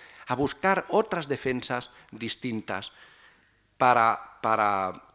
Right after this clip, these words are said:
estos precios crecientes, para esta inflación.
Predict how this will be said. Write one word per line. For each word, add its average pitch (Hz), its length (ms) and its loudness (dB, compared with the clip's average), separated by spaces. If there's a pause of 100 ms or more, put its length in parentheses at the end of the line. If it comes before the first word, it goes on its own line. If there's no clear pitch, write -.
(240)
estos - 400 -6
precios - 380 -4
crecientes, 113 640 -6
para 104 280 -4
esta 120 220 -6
inflación. - 420 -6